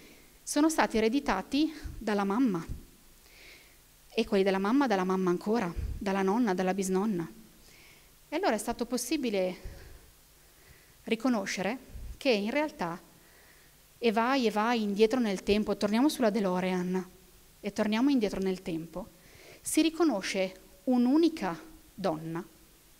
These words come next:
dalla quale tutti i mitocondri hanno avuto origine. O se solo da mamma arrivano, prima o poi a un'unica mamma arriviamo. Si parla di Eva mitocondriale.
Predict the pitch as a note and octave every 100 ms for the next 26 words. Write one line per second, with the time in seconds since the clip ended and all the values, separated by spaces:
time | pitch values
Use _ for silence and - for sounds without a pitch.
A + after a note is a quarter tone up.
0 | - - - G3 G#3 A#3 A#3 A3 F#3 F#3+
1 | B3 - - D#4 - E4+ D#4 D4+ D#4+ D#4
2 | G3+ F#3+ G#3+ C4+ B3+ F#3 F#3 A#3 G#3+ G3
3 | G3+ E3+ E3+ - - - - - - -
4 | _ - - - A3+ A3 F#3+ G3+ G3+ G3+
5 | G#3 G#3 G#3+ G3+ A#3 C#4 C4+ F#3+ G3 F#3+
6 | F3+ B3 C4 G#3 A3 C4 A#3 A3 C4 C#4+
7 | B3+ F#3+ E3 D#3+ D#3+ D#3+ - - - -
8 | - - - - - - D#4 C#4 C4 E4
9 | A#3 G#3 - - B3 C4 B3+ C#4+ E4 E4
10 | - - A#3+ A3+ G#3+ A3+ G#3+ F3+ E3+ E3
11 | F#3